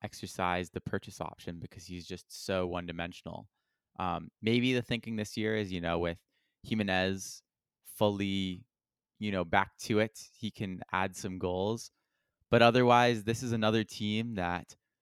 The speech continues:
barring some transfer activity, um, is in for a long, long season. Um,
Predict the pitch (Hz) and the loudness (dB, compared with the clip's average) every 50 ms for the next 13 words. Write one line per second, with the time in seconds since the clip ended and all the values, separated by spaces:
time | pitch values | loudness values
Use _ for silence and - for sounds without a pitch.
0 | _ _ _ _ _ _ _ _ _ - 104 104 104 107 107 107 107 107 107 - | _ _ _ _ _ _ _ _ _ 6 6 8 8 8 6 4 2 0 -4 -4
1 | - 117 101 95 92 - - 104 101 - - - - 107 101 104 - - - - | -4 -4 -4 -4 -4 -4 -6 -6 -6 -6 -8 -4 -2 0 0 -2 -4 -6 -4 -2
2 | 104 98 104 113 113 113 117 117 - _ _ _ _ _ _ - - 101 98 95 | -2 -2 0 -2 -2 -2 -4 -6 -12 _ _ _ _ _ _ -6 -4 -2 0 2
3 | 90 87 85 85 85 82 82 - _ _ _ _ _ _ _ _ _ _ _ _ | 2 0 0 -2 -4 -8 -12 -16 _ _ _ _ _ _ _ _ _ _ _ _
4 | - 113 104 95 110 113 110 - - 98 98 98 95 90 87 85 92 95 95 95 | -6 -4 -2 0 0 0 -2 -2 -2 0 2 2 2 2 2 0 0 2 2 0
5 | 95 95 92 92 92 90 _ _ _ _ _ _ _ _ _ _ _ - 92 90 | 0 -2 -4 -6 -10 -14 _ _ _ _ _ _ _ _ _ _ _ -6 -4 -2
6 | 92 95 95 95 87 - - 101 92 90 87 80 78 80 - _ _ _ _ _ | -2 -2 -4 -6 -8 -6 -6 -6 -4 -4 -4 -6 -8 -10 -16 _ _ _ _ _
7 | _ _ _ _ _ _ _ - 90 87 87 87 85 85 85 85 82 82 | _ _ _ _ _ _ _ -6 -2 -2 0 0 0 0 -2 -2 -4 -8